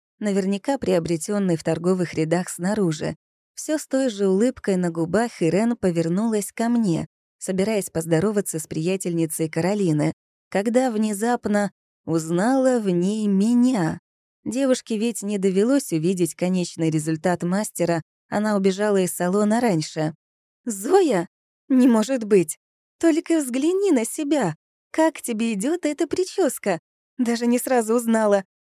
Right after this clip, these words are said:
Платье помогло». «Так вы знакомы?» — с лёгкой улыбкой уточнила Каролина. «Мы учимся вместе». «Это замечательно.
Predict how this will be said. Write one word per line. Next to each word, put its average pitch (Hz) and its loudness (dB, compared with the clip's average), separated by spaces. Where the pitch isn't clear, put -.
Платье 240 2
помогло». 220 4
«Так 160 -4
вы 170 0
знакомы?» — 165 0
с - -12
лёгкой 160 2
улыбкой 208 0
уточнила 202 -4
Каролина. 190 -2
«Мы 339 4
учимся 247 0
вместе». 185 0
«Это 202 -2
замечательно. 175 0